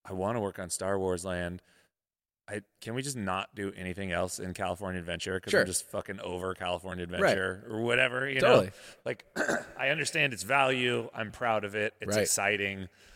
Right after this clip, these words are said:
Speaker 1: But
Speaker 2: That's
Speaker 1: it's,
Speaker 2: just not where
Speaker 1: it's,
Speaker 2: I'm at right now.
Speaker 1: it's not the next thing.
Speaker 2: Yeah.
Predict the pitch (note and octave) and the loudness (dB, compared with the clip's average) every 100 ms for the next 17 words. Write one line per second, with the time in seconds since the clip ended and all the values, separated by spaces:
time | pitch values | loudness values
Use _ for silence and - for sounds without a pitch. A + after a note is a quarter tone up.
0 | - - G#2+ A2 G#2 - _ _ - _ | -20 -8 0 4 4 2 _ _ -20 _
1 | _ - - G#2 B2 - A2+ G#2 G#2 G#2 | _ -18 -6 -2 -2 0 2 4 4 4
2 | G#2+ F2+ F#2 F#2 E2+ A#2 A2+ G2 - F#2 | 2 2 -2 -2 -6 -6 -4 -6 -4 -6
3 | F2 - B3 G2+ | -4 4 6 4